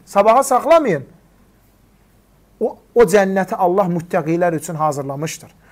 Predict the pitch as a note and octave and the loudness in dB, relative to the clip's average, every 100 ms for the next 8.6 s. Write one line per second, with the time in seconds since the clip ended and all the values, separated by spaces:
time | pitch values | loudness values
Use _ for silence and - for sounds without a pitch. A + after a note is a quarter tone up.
0 | _ G3 B3 F4 E4 D#4 C4 B3 B3 C4 | _ -2 -2 0 0 0 2 2 2 0
1 | B3+ A3 F#3+ - E3 D3+ - - _ _ | 0 0 0 -2 -6 -6 -12 -20 _ _
2 | D4 D4+ F#3 - - _ - A#3 A#3 F#4+ | 2 2 0 -10 -20 _ -4 -2 2 2
3 | G#4 D4 B3+ A#3 A3+ A3+ A3+ A3+ G#3+ A#3 | 2 2 0 -2 -2 -2 4 4 6 4
4 | G#3+ G#3 G3 A3 A#3 G3+ A3 G#3+ G3 F3+ | 4 2 -2 -2 2 2 2 0 0 2
5 | F#3 F#3+ F#3+ A3+ F#3+ F3+ F3 G3+ G#3+ - | 2 0 -2 0 0 2 4 4 2 -6
6 | - - C#4 D4 A3 - G3+ G3+ G#3+ G3 | -20 0 0 2 -4 0 2 2 0 0
7 | F#3 F3+ F3+ F3 F#3 F#3+ F#3 E3+ F#3 F#3 | 0 0 0 0 -6 -6 -2 0 0 -2
8 | D#3 G#3 B3+ F#3 D3 C#3 | -4 -2 -2 -2 -2 -6